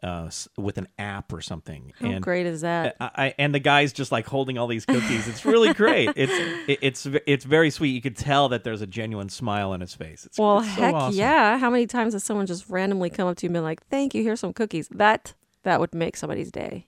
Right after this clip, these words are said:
Speaker 2: You
Speaker 1: That's
Speaker 2: know?
Speaker 1: really cool.
Speaker 2: That's what it's about. So that's just the very beginning. So we'll, we're, we're starting to see some pictures. I, I've seen a couple.
Speaker 1: Cool.
Speaker 2: And, uh, it's just gonna get better. And you can earn up to three patches, you know, three different, um, different Magoo U sets. You can send 'em out and, uh, get,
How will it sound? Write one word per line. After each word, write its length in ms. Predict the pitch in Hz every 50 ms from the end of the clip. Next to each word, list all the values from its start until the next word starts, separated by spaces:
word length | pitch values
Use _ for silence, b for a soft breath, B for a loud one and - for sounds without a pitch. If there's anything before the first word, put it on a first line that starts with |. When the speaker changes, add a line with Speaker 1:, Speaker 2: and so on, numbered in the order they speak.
| _ -
Speaker 2:
You 60 | - -
Speaker 1:
That's 120 | 180 170 170
Speaker 2:
know? 40 |
Speaker 1:
really 280 | 107 104 101 92 90 87
cool. 260 | - - 85 80 78
Speaker 2:
That's 180 | - 240 - -
what 80 | 220
it's 120 | 202 - -
about. 260 | 180 190 175 - 208
So 80 | 226 214
that's 220 | 233 254 240 -
just 180 | 220 240 - -
the 80 | 202
very 160 | 175 196 190 180
beginning. 380 | 165 180 170 185 180 180 175
So 160 | 175 - 196 185
we'll, 160 | 185 185 - -
we're, 180 | 196 196 190
we're 160 | - 196 196
starting 260 | - - 214 208 196 190
to 80 | 190
see 220 | - - 214 196 196
some 180 | - 196 180
pictures. 340 | - 202 170 - - 180 170
I, 120 | 175 - -
I've 160 | 185 190 180
seen 140 | - 196 185
a 40 | 175
couple. 460 | - - 190 - - 190 190 190 B B B B B B B
Speaker 1:
Cool. 240 | B - - 208 190
Speaker 2:
And, 160 | 190 180 175
uh, 140 | 170 170 175 180
it's 120 | - -
just 160 | - 233 -
gonna 140 | - 196 190
get 180 | 175 196 - -
better. 180 | 202 254 247
And 160 | - - 202 220
you 80 | 240
can 100 | 285 277
earn 160 | 277 269 277
up 120 | 277 269 -
to 100 | - 269
three 380 | - _ - 240 247 247 247
patches, 600 | 240 - 247 208 226 - - 175 - 202 170 -
you 80 | - 190
know, 120 | 185 180
three 400 | 185 - 202 208 214 214 214 214
different, 500 | 202 196 196 - - 208 190 180 - -
um, 400 | 196 185 180 180 180 180 180 185 - _ _ b b b b b b b b b b b b b _ _ -
different 320 | - 185 - 196 180 - -
Magoo 480 | 190 180 185 180 180 180 175 180 175 -
U 520 | - 196 170 180 180 180 180 180 180 175 180
sets. 560 | - - - 208 247 - - - - - -
You 80 | 180 180
can 140 | 170 170
send 260 | 185 - 196 180 180 180
'em 80 | 185
out 260 | 190 226 254 - -
and, 280 | - 175 170 170 170 170
uh, 160 | 170 170 170 170 - -
get, 180 | - 190 -